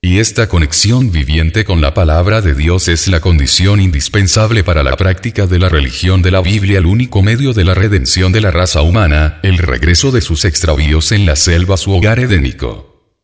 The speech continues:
Así que el que tuviere la verdadera religión, debe orar por el Espíritu de verdad.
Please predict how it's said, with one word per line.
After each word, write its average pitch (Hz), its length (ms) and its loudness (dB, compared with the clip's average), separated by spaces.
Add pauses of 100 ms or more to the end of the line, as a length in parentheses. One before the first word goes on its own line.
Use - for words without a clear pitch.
Así 78 400 -2
que 117 140 0
el 73 120 0
que 82 140 -2
tuviere 98 400 0
la 90 80 2
verdadera 78 520 0
religión, 80 760 0
debe 107 340 0
orar 98 360 0
por 92 120 0
el 82 120 2
Espíritu 95 500 -2
de 92 80 2
verdad. 69 440 -2